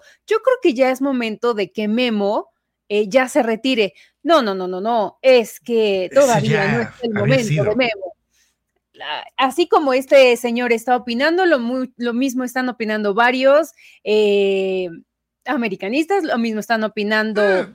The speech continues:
Speaker 2: sabemos que es
Speaker 1: gente
Speaker 2: la línea, ¿no? Es la
Speaker 1: ¿no?
Speaker 2: línea de, de, de la empresa, sí, hay que apoyarlo, sí, porque tiene patrocinadores y eso le, la llegada de Ochoa a, a su récord les va a traer beneficios económicos.
Speaker 1: Sí,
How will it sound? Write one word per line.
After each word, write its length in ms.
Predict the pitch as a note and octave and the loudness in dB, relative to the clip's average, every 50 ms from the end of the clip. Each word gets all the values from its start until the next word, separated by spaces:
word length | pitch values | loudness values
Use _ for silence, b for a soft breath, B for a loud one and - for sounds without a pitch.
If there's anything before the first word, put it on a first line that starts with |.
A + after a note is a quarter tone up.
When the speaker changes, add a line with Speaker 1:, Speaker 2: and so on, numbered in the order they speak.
| G4 - _ _ - | -16 -18 _ _ -8
Speaker 2:
sabemos 440 | - G#3+ A#3+ C4 E4 F#4 - - | -4 -4 -2 -4 -4 -6 -4 0
que 60 | - C#4 | 2 4
es 160 | C#4 C#4 C4 | 4 4 4
Speaker 1:
gente 80 | C4 B3+ | 2 2
Speaker 2:
la 60 | A#3 | 4
línea, 480 | G3 F#3+ G#3 G#3+ G3+ G3 F#3 D3 B2+ C3+ | 4 2 2 2 2 2 2 0 0 -2
¿no? 260 | C#3+ D#3 F#3 B3 - | -2 -2 -4 -4 -2
Es 160 | E3+ D3+ C3+ | -2 0 0
la 100 | C3 B2 | 2 0
Speaker 1:
¿no? 40 | B2 D3 | 0 0
Speaker 2:
línea 340 | E3 F3 F3+ F3+ E3+ D#3 | 0 0 2 2 0 0
de, 240 | B2+ B2+ A#2+ A#2 A2+ | -2 -4 -6 -6 -6
de, 160 | G#2 A#2 A#2 | -6 -8 -8
de 100 | G#2 A#2+ | -6 -6
la 100 | A#2 A#2+ | -6 -6
empresa, 520 | B2 B2 A2+ - E3 D#3 C#3+ - - G#2+ F#2+ | -6 -6 -6 -6 -6 -8 -8 -10 -12 -16 -14
sí, 260 | - - C3+ C3+ C3+ | -10 -8 -6 -4 -4
hay 140 | A#2+ C#3 C#3 | -4 -6 -6
que 100 | - D3+ | -8 -10
apoyarlo, 580 | C#3+ C#3 C3 B2+ D3 D#3+ D#3 D#3 C#3+ E3 E3 | -8 -8 -6 -6 -4 -4 -6 -6 -8 -8 -10
sí, 280 | D3 - C#3 C#3+ D#3 E3 | -10 -8 -6 -4 -4 -4
porque 240 | D#3+ D#3 - - A#2+ | -6 -10 -14 -16 -16
tiene 260 | - - C#3 C#3+ D#3 | -12 -8 -8 -6 -6
patrocinadores 1080 | C#3+ B2 G#2 - - - - - A2 G#2+ G#2 G#2+ B2 D3+ E3+ E3 C#3+ D#3+ F#3+ G3 - D3+ | -8 -10 -14 -16 -20 -20 -20 -20 -16 -14 -12 -8 -8 -6 -6 -6 -6 -6 -8 -10 -14 -18
y 300 | B2+ G#2 G#2 G#2+ G#2+ A#2+ | -20 -20 -20 -20 -18 -16
eso 240 | C3 - - F3 | -14 -12 -12 -12
le, 160 | D#3 C#3 B2 G#2+ G#2 G#2 G#2 G#2+ A2 G#2+ _ _ _ _ | -10 -12 -12 -14 -16 -20 -20 _ _ _ _ _ _ _
la 100 | A2+ A2 | -14 -12
llegada 340 | A2 G#2+ G#2+ A#2 C#3 D3 D3+ | -12 -10 -8 -6 -6 -6 -6
de 100 | C#3+ D3 | -8 -8
Ochoa 460 | B2+ B2+ - - D3 C#3 C3 B2+ b b b b b b b b | -12 -10 -10 -8 -6 -6 -6 -8 b b b b b b b b
a, 720 | G#2 G2+ G#2+ G#2+ A2 A2 G#2+ G#2+ G#2+ G#2+ A#2 A2 G#2 G#2 | -8 -6 -4 -4 -4 -4 -6 -6 -8 -10 -10 -10 -12 -12
a 40 | G2+ | -12
su 200 | - - B2+ C3 | -14 -20 -20 -14
récord 480 | - B2+ F#3 F#3 - - F3+ G3 G#3 A3+ | -8 -6 -6 -6 -6 -6 -8 -8 -6 -6
les 180 | A#3 A3+ G3 | -6 -6 -6
va 60 | G#3+ | -6
a 80 | A3 G#3+ | -6 -6
traer 280 | A3 F#3+ E3+ F3+ F3 D#3+ | -6 -6 -6 -6 -6 -6
beneficios 1040 | E3+ E3 D#3+ E3 E3+ D#3+ - - F#3+ F#3 - - - A2+ F#2 F2 - - - _ _ | -8 -6 -6 -6 -6 -8 -12 -18 -18 -18 -16 -18 -18 -20 -20 _ -20 -20 -20 _ _
económicos. 340 | _ - G#2+ A2+ B2+ C#3+ D3 | _ -20 -16 -12 -6 -2 0
Speaker 1:
Sí, 520 | E4+ F4 F4 F#4 F4+ F4+ - _ _ _ | 2 2 4 2 0 -2 -6 _ _ _